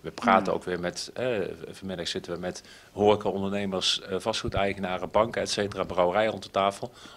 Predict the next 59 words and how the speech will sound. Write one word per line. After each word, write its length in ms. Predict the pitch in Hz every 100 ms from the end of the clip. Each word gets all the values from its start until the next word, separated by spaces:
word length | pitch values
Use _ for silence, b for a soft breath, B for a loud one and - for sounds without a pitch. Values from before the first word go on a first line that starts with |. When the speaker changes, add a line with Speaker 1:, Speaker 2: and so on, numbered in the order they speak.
| B
Speaker 1:
Omdat 240 | 95 95 -
iedereen 420 | 131 135 120 113
weet, 420 | 98 101 113 - - b b b b b b _
een 120 | 92
stad 340 | - 123 117 -
is 160 | 98
alleen 220 | 98 104
maar 220 | 92 82 -
een 120 | 98
stad 480 | - 104 110 - - - _ _ _
als 200 | - 90
die 140 | - 87
daadwerkelijk 480 | 87 85 90 85 -
ook 120 | 85
weer 100 | 82
bruist. 580 | 87 98 80 - - - -
Als 180 | 90
er 80 | 87
weer 160 | 87 87
dingen 280 | 76 95 95
gebeuren, 680 | - 80 101 110 82 73 69
als 140 | 82
er 60 | 87
weer 140 | 90 90
dingen, 300 | 95 95 90 B B B - -
als 160 | 95 92
er 100 | 87
leven 420 | 101 117 95 67
is. 160 | - -
Een 60 |
Speaker 2:
Ja, 60 | 226
Speaker 1:
stille 200 | 240 131
Speaker 2:
dat 100 | 127
Speaker 1:
stad, 260 | 202 113 220
Speaker 2:
is 200 | 214 -
natuurlijk 380 | 180 180 170
Speaker 1:
eh, 60 | 202
Speaker 2:
ook 60 | 185
Speaker 1:
is 120 | 180
geen 80 | 185
Speaker 2:
Breda. 220 | 208 220
Speaker 1:
echte 140 | 208
Speaker 2:
Ik, 60 | 160
Speaker 1:
stad. 180 | 175 -
Speaker 2:
is 60 | 190
Speaker 1:
En 60 |
Speaker 2:
daar 100 | 196
Speaker 1:
zeker 160 | 165 170
Speaker 2:
bekend 200 | 247 247
om, 60 | 190
Speaker 1:
voor, 80 |
Speaker 2:
inderdaad, 280 | 147 143 139
Speaker 1:
zeker 200 | 139 117
Speaker 2:
ja. 60 | 156
Speaker 1:
geldt 140 | 98
dat 160 | 92 -
voor 120 | 90
Breda. 420 | 85 85 90 120 131
Speaker 2:
Ja. 180 | 180